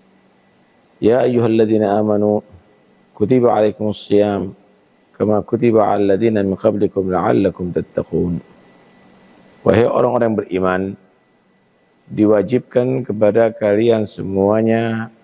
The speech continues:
berpuasa Ramadan sebagaimana diwajibkan puasa juga kepada umat-umat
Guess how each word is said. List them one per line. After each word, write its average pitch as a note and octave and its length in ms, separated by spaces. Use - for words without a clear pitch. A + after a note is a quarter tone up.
berpuasa F#2+ 640
Ramadan F#2+ 560
sebagaimana G2+ 1160
diwajibkan G2+ 640
puasa G#2 420
juga G2 300
kepada G2 400
umat-umat G2+ 800